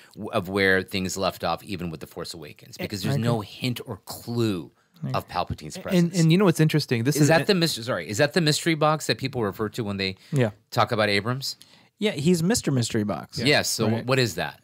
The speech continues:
Speaker 3: It's just, it's, it's, ooh, you gotta keep watching to see what's in the hatch or
Speaker 1: Ah.
Speaker 3: what's in, you know?
Speaker 1: Right.
Speaker 3: And, and that's,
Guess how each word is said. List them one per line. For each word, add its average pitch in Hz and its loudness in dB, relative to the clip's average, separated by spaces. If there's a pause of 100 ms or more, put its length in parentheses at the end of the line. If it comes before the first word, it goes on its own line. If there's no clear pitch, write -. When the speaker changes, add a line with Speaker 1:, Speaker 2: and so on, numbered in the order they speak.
(140)
Speaker 3:
It's 160 -4
just, - -2
it's, - 4 (520)
it's, 139 4
ooh, 180 8
you 131 4
gotta 131 4
keep 135 -2
watching 123 4
to 120 -2
see 117 -2 (280)
what's - 0
in 113 4
the 110 4
hatch - -4
or 101 -2
Speaker 1:
Ah. 85 -4
Speaker 3:
what's - -2
in, 110 -2
you 147 0
know? 131 2 (200)
Speaker 1:
Right. 78 -2
Speaker 3:
And, 127 4
and 131 2 (640)
that's, 143 0